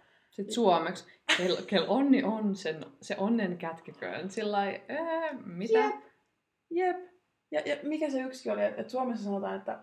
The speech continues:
Speaker 2: että tää on ihan jotain ydinfysiikkaa, tarkoittaa just sillä, että tää on, niinku, tosi vaikeeta.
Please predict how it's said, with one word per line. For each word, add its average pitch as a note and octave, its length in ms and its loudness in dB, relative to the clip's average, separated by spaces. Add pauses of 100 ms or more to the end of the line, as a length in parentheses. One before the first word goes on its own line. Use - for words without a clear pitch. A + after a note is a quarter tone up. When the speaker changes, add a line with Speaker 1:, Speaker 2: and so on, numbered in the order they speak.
Speaker 2:
että G#3 180 -6
tää G#3 80 0
on G3 160 0
ihan F#3+ 120 0
jotain F#3 340 -4
ydinfysiikkaa, G3 760 -4
tarkoittaa - 540 -4
just - 240 -8
sillä, - 180 -6
että G#3+ 140 -10
tää - 100 -4
on, - 60 -6
niinku, A#2 180 -10
tosi - 320 -6
vaikeeta. A#2+ 640 -2